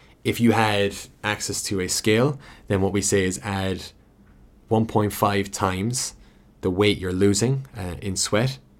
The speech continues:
in pounds. Okay, so now if you follow this, it's one to one point five liters for every pound you lose in sweat. Um,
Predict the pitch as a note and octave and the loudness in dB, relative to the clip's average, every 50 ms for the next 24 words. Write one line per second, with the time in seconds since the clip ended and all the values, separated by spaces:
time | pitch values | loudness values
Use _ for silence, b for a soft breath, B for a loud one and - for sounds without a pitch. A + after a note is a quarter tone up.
0 | - - - _ _ _ _ - _ G2+ F2 - - G#2 F2+ E2+ F2 G#2 A#2 - | -20 -20 -20 _ _ _ _ -14 _ -10 -8 0 2 2 2 2 -2 -6 -8 -8
1 | - - - - _ _ _ - - G2 - F2+ E2 - - F2+ F#2+ F#2 F2+ F2 | -10 -12 -16 -20 _ _ _ -18 -16 -8 -6 -6 -4 -4 -2 -2 -2 -2 -2 -4
2 | E2+ G2 F#2+ - - G2 G2 F#2+ F#2+ F#2 G#2 F2+ - - - F#2+ - - - - | -6 -8 -8 -2 -2 0 0 0 0 0 -2 -2 -2 -6 -8 -8 -10 -10 -10 -10
3 | B B B B B B B - G2 F#2+ G2+ A2 A2+ A#2+ A2+ G#2+ - A2 G2 G#2+ | B B B B B B B -10 -4 0 2 2 4 2 0 0 -2 -2 0 0
4 | G#2 G2+ - G#2+ G2+ G2+ - G2+ F#2+ F2+ F2+ G2+ G2+ F#2 F2 F2 - - - F#2+ | 0 0 0 0 -2 0 0 -2 -2 0 2 0 2 2 0 -2 -4 -4 -6 -6
5 | - G2 F2+ F#2+ F#2 F#2 - - G2+ F#2+ F#2 F#2 F2 F#2+ F2+ E2+ F2+ F2+ F2 F#2 | -4 -4 -4 -4 -6 -6 -4 -2 -2 -2 -2 -2 -4 -4 -4 -4 -4 -4 -6 -4
6 | F2+ - - - F#2+ A2 C3 C3+ C3+ B B B B B B B B B B B | -4 -4 -2 -2 0 -2 -2 -4 -6 B B B B B B B B B B B
7 | G#2 G2 F#2 F2+ F2 F2 F2+ | -2 0 0 0 0 -2 -4